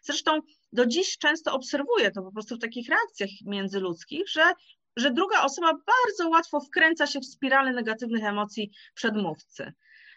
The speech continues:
E, no więc nauczyłam się słuchać drugiej osoby i dzisiaj, kiedy słyszę kogokolwiek, też kogoś, kto mnie próbuje zaatakować, czytam jego mowę ciała, czytam tą całą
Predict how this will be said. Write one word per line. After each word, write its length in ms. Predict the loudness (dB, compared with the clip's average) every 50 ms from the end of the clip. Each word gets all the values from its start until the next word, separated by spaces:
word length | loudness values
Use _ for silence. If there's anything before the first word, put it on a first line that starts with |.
| -14 -6 -2
E, 360 | 0 2 4 4 4 4 2 0 _ _ _ _ -6
no 100 | -4 -2
więc 240 | -2 -2 -4 -6 -6 -2
nauczyłam 500 | 0 0 0 0 -2 -2 -2 -2 -2 -2
się 160 | -2 -4 -6
słuchać 420 | -6 -8 -12 -8 -2 -2 -2 -2 -2
drugiej 300 | -6 -4 -2 -2 -2 -2
osoby 460 | -4 -10 -8 -6 -6 -6 -4 -6 -6
i 200 | -4 -4 -6 -6
dzisiaj, 600 | -4 -4 -4 -4 -4 -4 -4 -4 -4 -6 -8 -14 _ _ _ _ _ _ _ _ _ _ _
kiedy 440 | -2 0 0 2 4 4 4 4 2 0
słyszę 640 | -8 -10 -6 -2 -2 -2 -2 -2 -4 -4 -4 -4 -6 -10 _ _ _ _ _
kogokolwiek, 840 | -6 -4 0 0 -2 -2 0 0 0 2 0 -2 -6 -8 -10 -10 -12 _ -20 -12 -4
też 200 | -2 -2 -2 0
kogoś, 340 | -2 -2 0 0 -2 -2 -4
kto 140 | -6 -6 -4
mnie 160 | -4 -4 -6
próbuje 360 | -6 -8 -6 -4 -2 -4 -2
zaatakować, 880 | -4 -4 -6 -6 -6 -6 -8 -6 -4 -6 -2 0 0 0 0 -2 -8 -20 _ _ _ _ _ _ _ _ _ _ _ -2
czytam 360 | -2 -2 0 0 -2 0 -2
jego 220 | -4 -6 -8 -6
mowę 280 | -6 -6 -4 -6 -6 -8
ciała, 540 | -4 -2 -2 0 0 0 0 -2 -2 -4 -6
czytam 340 | -8 -8 -6 -6 -6 -6
tą 160 | -8 -10 -10 -10
całą 300 | -6 -6 -6 -6 -6